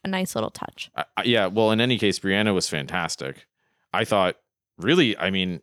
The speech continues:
Speaker 2: in terms of what we look for with service experience and service engagement, pretty much A tier.
Speaker 1: She was, like, the nicest person that we've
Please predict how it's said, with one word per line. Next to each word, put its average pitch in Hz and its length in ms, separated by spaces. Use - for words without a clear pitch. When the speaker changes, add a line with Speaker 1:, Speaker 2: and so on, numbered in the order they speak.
Speaker 2:
in 87 120
terms 98 280
of 82 220
what 98 220
we 101 100
look 104 200
for 95 240
with 82 180
service 90 420
experience 92 480
and 78 80
service 80 380
engagement, 78 560
pretty 98 240
much 87 420
A 90 260
tier. 101 540
Speaker 1:
She - 300
was, 539 180
like, - 80
the 370 80
nicest - 480
person 190 480
that 175 160
we've 180 300